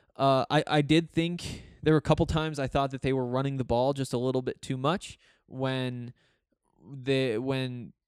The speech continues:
they were kind of dictating the game, passing the ball. They were getting guys open. Montez was finding them. They were in a rhythm passing the ball.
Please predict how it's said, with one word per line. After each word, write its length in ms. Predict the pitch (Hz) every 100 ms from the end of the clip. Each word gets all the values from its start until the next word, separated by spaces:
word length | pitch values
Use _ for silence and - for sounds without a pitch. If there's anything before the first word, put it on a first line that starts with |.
| _ _ _
they 240 | 127 135
were 640 | 135 127 127 123 120 120 - _ _ _ _ _ _ _ _ _ _ -
kind 220 | - 156
of 180 | 127 120
dictating 480 | 147 - 160 147 143
the 80 |
game, 240 | 127 127 131
passing 400 | - 123 131 139
the 80 | 135
ball. 240 | 135 139
They 100 | 131
were 80 | 120
getting 280 | 123 127 127
guys 260 | 123 120
open. 340 | - 123 131 123
Montez 380 | 120 123 131
was 100 | 117
finding 300 | - 127 123
them. 140 | 123 120
They 80 | 120
were 160 | 117
in 140 | - 139
a 80 | 135
rhythm 320 | 131 123 123
passing 420 | - 120 120 123
the 60 | 120
ball. 420 | 117 117 117